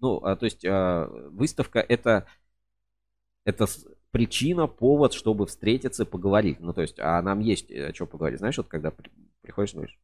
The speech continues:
«Нам надо поговорить». И ты такой думаешь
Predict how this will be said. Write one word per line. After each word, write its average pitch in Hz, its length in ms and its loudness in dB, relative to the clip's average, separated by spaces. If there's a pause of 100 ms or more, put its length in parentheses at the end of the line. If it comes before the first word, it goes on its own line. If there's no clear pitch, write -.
(160)
«Нам 101 300 0
надо 95 220 2
поговорить». 98 680 0 (280)
И 101 80 -8
ты 107 120 -2
такой 92 260 -2
думаешь 80 340 -8